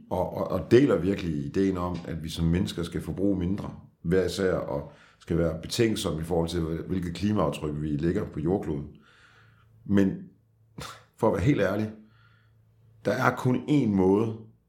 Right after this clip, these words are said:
at komme den her krise til livs på, når det virkelig kommer til stykket, og det er teknologi. Vi er simpelthen nødt til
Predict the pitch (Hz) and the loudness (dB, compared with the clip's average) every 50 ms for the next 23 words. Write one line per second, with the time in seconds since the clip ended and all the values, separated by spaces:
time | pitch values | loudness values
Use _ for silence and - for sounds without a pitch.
0 | _ 78 82 - - 92 87 87 85 98 101 104 95 90 - - 104 107 101 101 | _ -10 -8 -6 -2 -2 0 0 2 0 0 0 -2 -4 -4 -2 -2 -2 -2 -4
1 | 95 92 - - 90 87 98 90 85 - - - 80 78 - - - _ _ _ | -6 -8 -6 -4 -2 0 0 0 -2 -4 -4 -6 -6 -6 -8 -12 -20 _ _ _
2 | _ _ _ _ _ _ _ _ _ _ _ _ _ _ _ _ _ _ - 95 | _ _ _ _ _ _ _ _ _ _ _ _ _ _ _ _ _ _ -2 0
3 | 92 90 82 78 82 123 127 - 90 85 87 85 80 71 76 73 71 80 76 76 | 0 0 0 4 4 4 4 4 2 -2 -4 -4 -4 -4 -6 -8 -8 -6 -4 -4
4 | 80 78 78 - - _ _ _ _ _ _ - 80 90 101 - - - - - | -4 -6 -8 -14 -18 _ _ _ _ _ _ -4 -2 -2 -2 0 -2 -6 -6 -6
5 | 71 71 - 85 85 85 - - - - - _ _ _ - - - - - - | -8 -8 -4 -4 -4 -4 -4 -10 -16 -20 -20 _ _ _ -10 -6 -2 -2 -2 -2
6 | - - 101 101 98 98 101 98 98 98 95 95 - | 0 0 0 2 2 2 0 2 0 0 0 0 -4